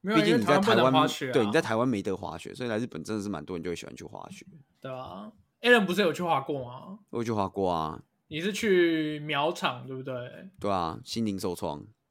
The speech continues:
Speaker 1: <laughs> 苗场的，的美食街还不错吧？它不是有一间，有一个食堂，然后里面有很多可以选。
Speaker 2: 可就是很普通啊，我觉得吃起来就
Speaker 1: 对啊，就是吃粗饱啊，它也没有到特别贵啦。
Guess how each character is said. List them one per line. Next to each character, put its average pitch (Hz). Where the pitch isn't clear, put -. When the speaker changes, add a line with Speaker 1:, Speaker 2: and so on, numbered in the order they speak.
Speaker 1:
<laughs> -
苗 233
场 240
的， 190
的 185
美 170
食 185
街 247
还 220
不 151
错 165
吧？ 135
它 190
不 196
是 196
有 156
一 143
间， 156
有 151
一 151
个 143
食 139
堂， 131
然 127
后 131
里 143
面 151
有 143
很 127
多 127
可 135
以 135
选。 131
Speaker 2:
可 160
就 254
是 247
很 139
普 101
通 104
啊， 87
我 92
觉 95
得 113
吃 151
起 143
来 95
就 202
Speaker 1:
对 175
啊， 151
就 196
是 226
吃 208
粗 208
饱 147
啊， 139
它 214
也 240
没 196
有 190
到 180
特 185
别 135
贵 131
啦。 -